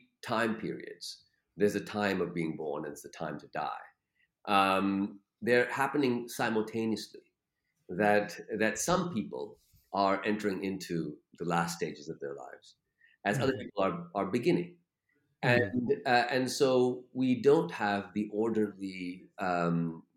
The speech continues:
Speaker 1: uh, progression of a life. We have the simultaneous occurrence at the human scale of, of the extinguishing of one generation and, and, and the birth of a, of a new, and the,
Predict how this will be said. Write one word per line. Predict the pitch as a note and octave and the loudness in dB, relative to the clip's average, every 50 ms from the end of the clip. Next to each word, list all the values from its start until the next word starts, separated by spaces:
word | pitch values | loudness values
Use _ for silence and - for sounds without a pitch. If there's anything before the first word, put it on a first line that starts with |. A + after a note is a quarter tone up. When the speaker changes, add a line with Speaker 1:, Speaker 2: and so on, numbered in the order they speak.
| _ _ | _ _
Speaker 1:
uh, | - E2+ D#2 D#2 D2+ D2 D#2+ D#2 - - - - - - - - - - - - - - _ _ _ _ _ _ | -8 -8 -6 -6 -8 -8 -10 -10 -10 -12 -12 -12 -14 -16 -14 -14 -12 -12 -12 -14 -16 -18 _ _ _ _ _ _
progression | - A2+ F#2 E2 A2 A2 A2 - - G#2+ F2+ E2+ | -4 -4 -2 0 0 0 0 0 0 -2 0 0
of | D#2+ - | -2 -4
a | D2+ | -4
life. | C#2+ D#2+ F2 E2 - - - - - - _ _ _ _ _ _ _ _ - | -2 -2 -2 -2 -2 -6 -10 -18 -20 -20 _ _ _ _ _ _ _ _ -4
We | G2 A2 A2 | -2 -2 0
have | A2 A2 G#2+ G2+ F#2 | 2 0 0 0 0
the | G#2 G#2 | -4 -4
simultaneous | - - B2+ A#2+ A#2+ B2 A2+ A2 - - C3 A#2 B2+ B2+ A#2+ G#2 F2 - - | -4 -2 -2 0 0 0 0 -2 -2 -2 -2 0 0 2 0 0 -2 -4 -6
occurrence | F2 E2+ - F#2+ F#2 E2+ D#2 C#2+ D2 - - - | -8 -6 -4 -4 -2 -2 -2 -4 -6 -10 -10 -10
at | E2+ F2 - - | -10 -10 -10 -10
the | F2 | -10
human | E2 - G#2+ A2+ A2+ G#2+ F2+ E2+ | -8 -4 -2 0 2 2 0 0
scale | - - - B1+ B1 - - - _ _ _ _ _ _ _ - | -4 -8 -10 -12 -12 -12 -16 -20 _ _ _ _ _ _ _ -8
of, | G2 F#2 F#2 F#2+ F#2 - - - - | -4 -4 -2 -4 -4 -8 -12 -10 -6
of | G2+ F#2 F2+ | -6 -6 -4
the | F2 G#2 | -4 -4
extinguishing | F#2 - - - C#3 C#3+ C#3+ B2+ - - - E2 C#2+ D2 | -4 -4 -2 -2 0 0 0 0 -2 -2 -4 -4 -4 -4
of | D2+ D#2 | -6 -4
one | E2 E2+ F#2 E2+ | -4 -4 -2 -4
generation | - C#2+ C#2 C2+ C2 B1 A#1+ - - - D2+ D2+ D#2+ | -4 -6 -8 -8 -10 -10 -12 -12 -12 -10 -10 -8 -8
and, | D#2 D#2 D#2 D#2 - | -8 -8 -10 -8 -8
and, | E2+ E2 E2 E2 - | -6 -6 -6 -8 -8
and | E2+ E2+ D#2+ | -8 -8 -8
the | - | -6
birth | - F2+ F2 E2+ E2+ | -4 -4 -4 -4 -4
of | E2+ E2+ | -6 -12
a, | - D#2+ - - E2+ | -14 -14 -16 -18 -18
of | D#2+ | -16
a | D2+ D2+ | -12 -6
new, | F2 G#2 - | -4 -4 -4
and | - - - _ | -6 -8 -16 _
the, | - | -20